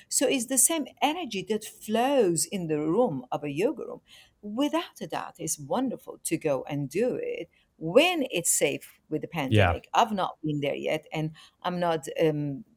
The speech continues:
Speaker 1: planning to go on anytime soon until we're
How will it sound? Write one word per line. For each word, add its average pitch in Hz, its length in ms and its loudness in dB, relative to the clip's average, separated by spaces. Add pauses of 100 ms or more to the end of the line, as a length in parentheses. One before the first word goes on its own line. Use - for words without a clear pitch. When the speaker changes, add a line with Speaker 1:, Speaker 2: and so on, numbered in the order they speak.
Speaker 1:
planning 160 300 0
to 160 100 -10
go 151 120 -6
on 147 160 -4
anytime 175 440 -6
soon 170 320 -6
until 156 500 0
we're 139 320 -2